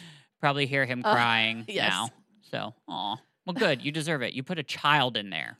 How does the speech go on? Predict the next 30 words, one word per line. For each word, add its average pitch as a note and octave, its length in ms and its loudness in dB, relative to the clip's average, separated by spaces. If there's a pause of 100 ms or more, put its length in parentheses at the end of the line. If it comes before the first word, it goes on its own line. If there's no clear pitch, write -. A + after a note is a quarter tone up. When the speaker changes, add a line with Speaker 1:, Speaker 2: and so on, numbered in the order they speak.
Speaker 2:
Right? B4 380 6
Speaker 1:
So, D#3 600 6
I E3+ 120 8
mean, C3+ 260 2 (680)
huh. F3 280 6
Speaker 2:
<laughs> - 40 -14 (380)
Right? G#4+ 560 4
Speaker 1:
We're G3 120 -4
gonna G3 160 -4
call F3+ 160 2
D D3+ 140 0
C C#3 180 -2
S F#2 180 -2
on - 140 -14
you. - 80 -16 (1600)
Wait. G3 180 0
Speaker 2:
<laughs> F4 100 0 (540)
Speaker 1:
Yeah. - 120 -12 (1300)
I E3+ 100 4
think D#3 160 2
I C#3+ 100 0
got C#3 180 -2
that C3 140 0
acronym B2+ 420 -4
wrong, B2 300 -4 (420)
but C3 200 2 (220)
maybe C#3 200 -6
not. A2 200 -8 (1160)
Did D#3+ 140 -2
I? G#3+ 240 -6